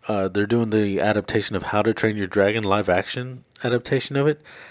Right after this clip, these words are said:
And Gerard Butler is coming to play Stoic. His, he voiced Stoic in the, in the animation,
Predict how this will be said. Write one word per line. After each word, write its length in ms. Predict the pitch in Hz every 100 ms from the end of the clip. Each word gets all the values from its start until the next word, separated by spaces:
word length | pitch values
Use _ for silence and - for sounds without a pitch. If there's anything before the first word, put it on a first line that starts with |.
| - _ -
And 420 | 104 104 104 95
Gerard 420 | 101 104 110 101
Butler 360 | 117 107 104 101
is 120 | 95
coming 260 | - 107 104
to 60 |
play 480 | - 101 95 92 95
Stoic. 600 | - - - 107 85 -
His, 420 | - - 98 90 _ _ - -
he 180 | - 104
voiced 400 | 90 98 127 -
Stoic 400 | - 90 95 -
in 240 | 95 90
the, 280 | 87 82 85 - _ _ _ - 101
in 80 |
the 140 | 95 95
animation, 720 | 104 92 98 90 90 80